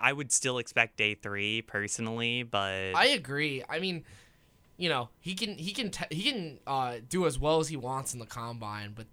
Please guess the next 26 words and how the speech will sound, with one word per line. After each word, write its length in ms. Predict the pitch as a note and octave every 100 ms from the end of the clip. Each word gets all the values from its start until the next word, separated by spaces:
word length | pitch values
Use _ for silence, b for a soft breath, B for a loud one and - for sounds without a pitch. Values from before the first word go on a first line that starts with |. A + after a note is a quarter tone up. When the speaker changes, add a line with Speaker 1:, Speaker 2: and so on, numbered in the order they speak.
| _
Speaker 2:
you 100 | D3+
know, 220 | C#3 A#2+ A#2
the 100 | C3
majority 540 | C#3+ D#3 C3+ F#3 B3+ G#3
of 120 | D#3
it 100 | C#3+
is 120 | B2+
still 540 | - - E3 D3+ C3 A#2+ b b b
what 200 | - D#3+
is 100 | E3+
on 160 | D3+ C3+
film, 560 | - C3 C3+ A#2 G#2 G2+ -
and, 280 | A#2+ A#2+ A2+
you 100 | B2
know, 100 | C3
what 200 | A#2 D3+
is 80 | G#3+
on 160 | F#3 C#3
film 380 | - C3+ C3+ A#2+
is 260 | A2 - - b b b
not 200 | C4+ E4
that 100 | B3+
it's 120 | G#3
not 180 | F#3 E3
helping 380 | C3 C3+ F3+ F3
him, 320 | F#3+ G3 G3